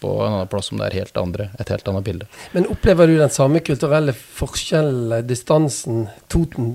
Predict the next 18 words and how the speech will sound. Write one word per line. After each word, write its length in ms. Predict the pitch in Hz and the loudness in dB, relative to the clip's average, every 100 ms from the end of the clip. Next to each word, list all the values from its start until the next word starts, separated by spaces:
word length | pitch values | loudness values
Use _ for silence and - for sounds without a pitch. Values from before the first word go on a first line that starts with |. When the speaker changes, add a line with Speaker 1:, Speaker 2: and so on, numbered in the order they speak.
| 139 | 0
Speaker 2:
Bergen 440 | 160 147 123 113 117 | 2 2 0 0 -2
også, 240 | - 196 208 - | -4 -6 -6 -4
eller 300 | 139 143 165 | 0 0 0
er 140 | 247 220 | -2 0
det 80 | 165 139 139 151 135 | 2 0 -2 -8 -4
ganske 340 | 151 - 127 | -4 -4 -6
likt? 460 | 113 - - - - - - | -6 -12 -16 -16 -16 -18 -14
Eh. 240 | 165 135 - _ - - _ - - - - - - - _ _ - | -12 -14 -18 _ -12 -12 _ -18 -14 -14 -14 -18 -20 -20 _ _ 0
Speaker 1:
Jeg 80 | 104 | 4
vil 120 | 101 | 4
ikke 140 | 101 110 | 4 6
si 60 | 98 | 6
at 80 | |
det 140 | 95 101 | 8 4
er 60 | |
så 180 | - 87 98 | 4 0 -2
store 280 | - 95 82 | 0 0 2
forskjeller, 560 | - - 92 90 104 | 0 0 0 2 2